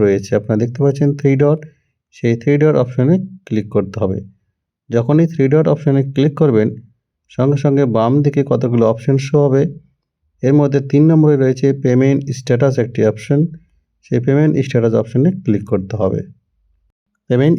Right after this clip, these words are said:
স্ট্যাটাস অপশনে ক্লিক করার সঙ্গে সঙ্গে আবার কতগুলি অপশন শো হবে, এর মধ্যে পাঁচ নম্বরে রয়েছে ডিবিটি স্ট্যাটাস ট্র্যাকার, এই ডিবিটি স্ট্যাটাস ট্র্যাকার অপশনে ক্লিক করতে হবে। এই অপশনে ক্লিক করার সঙ্গে সঙ্গে নতুন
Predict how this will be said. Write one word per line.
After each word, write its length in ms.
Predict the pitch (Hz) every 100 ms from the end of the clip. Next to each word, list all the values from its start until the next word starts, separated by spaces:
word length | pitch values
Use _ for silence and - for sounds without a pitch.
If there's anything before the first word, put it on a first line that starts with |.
| 175
স্ট্যাটাস 260 | 160 160 156
অপশনে 220 | 156 151 143
ক্লিক 160 | 135 135
করার 160 | 135 131
সঙ্গে 180 | 120 123 127
সঙ্গে 260 | 139 117 113 147 - _ _ -
আবার 160 | 120 127 131
কতগুলি 400 | 139 147 135 131 123
অপশন 220 | 123 135 131
শো 80 | - 147
হবে, 140 | 147 156 127
এর 80 | 139 151
মধ্যে 240 | 143 120 120
পাঁচ 160 | 120 127 139
নম্বরে 240 | 147 147
রয়েছে 240 | 139 135 135 123 104
ডিবিটি 460 | 131 131 131 131 127
স্ট্যাটাস 360 | 123 123 123 123 - -
ট্র্যাকার, 420 | 107 107 104 123 - - _ _ _ _ 117
এই 60 | 110
ডিবিটি 300 | 117 139 156 160
স্ট্যাটাস 320 | 151 156 147 143
ট্র্যাকার 300 | 139 127 127 127
অপশনে 280 | 120 123 135 -
ক্লিক 200 | - 107 107
করতে 200 | 101 98 107
হবে। 160 | 98 95 - _ _ _ _ _ 120
এই 60 | 120
অপশনে 220 | 123 147 143
ক্লিক 200 | 131 135
করার 200 | 139 139 143
সঙ্গে 200 | 135 143 143
সঙ্গে 220 | 117 117 175 - - _ _ _ -
নতুন 220 | 120 123